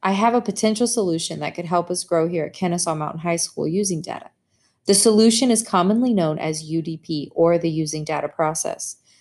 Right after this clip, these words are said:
This process allows for teachers and administration to work collaboratively with data to improve student learning.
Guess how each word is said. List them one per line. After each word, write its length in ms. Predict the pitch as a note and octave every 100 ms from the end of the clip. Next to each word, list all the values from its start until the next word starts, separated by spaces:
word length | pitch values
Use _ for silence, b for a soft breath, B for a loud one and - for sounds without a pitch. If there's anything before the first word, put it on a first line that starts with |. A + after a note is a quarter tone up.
| b
This 160 | - F#3+
process 440 | - G3 G3 A3+
allows 360 | G#3+ F3+ E3 F3+
for 100 | G3
teachers 460 | G3 F#3+ E3 F3+ F3
and 380 | F#3 G3 G#3 G#3+ A3
administration 720 | F3+ F3 F3 - D#3 - F#3+ -
to 80 | E3+
work 220 | F#3 F3+
collaboratively 680 | - F#3 F3+ F3+ F3 D#3+ D3+
with 120 | D3+
data 280 | F3 D#3 D3+
to 100 | D3+
improve 380 | E3+ E3 F3+ E3+
student 340 | - F#3 F3+ E3+
learning. 360 | F3 F#3 -